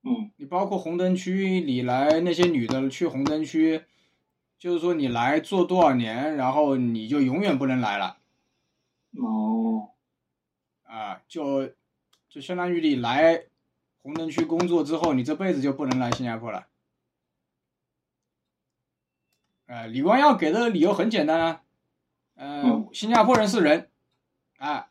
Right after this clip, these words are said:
Speaker 2: 我不能让新加坡人被强奸。
Speaker 1: 嗯，嗯，嗯。
Speaker 2: 哎，就这个意思。
Speaker 1: 哦。
Speaker 2: 哎，所以有红灯区嘛。
Speaker 1: 哦，这个意思啊。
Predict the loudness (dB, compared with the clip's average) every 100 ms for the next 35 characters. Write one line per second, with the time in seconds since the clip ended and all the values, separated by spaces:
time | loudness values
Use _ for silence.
0 | _ -12 -6 -2 2 2 2 2 4 4
1 | 4 4 4 2 0 0 0 0 0 0
2 | -2 _ _ _ _ _ _ _ _ -6
3 | -2 0 0 -2 -2 0 2 0 -6 _
4 | _ _ -18 -12 -6 -6 -6 -10 -20 _
5 | _ _ _ _ _ _ _ _ _ _
6 | -12 -12 -10 -10 -10 -12 -20 _ _ _
7 | _ _ _ _ _ _ _ _ _ _
8 | _ _ _ _ _ _ -18 -16 -8 -2
9 | 2 2 2 -2 -2 -2 -4 -6 -6 -10
10 | _ _ _ _ _ _ _ _ _ _
11 | _ _ -20 -20 -20 _ _ _ _ -20
12 | -14 -6 -4 -2 -2 -6 -8 -4 -4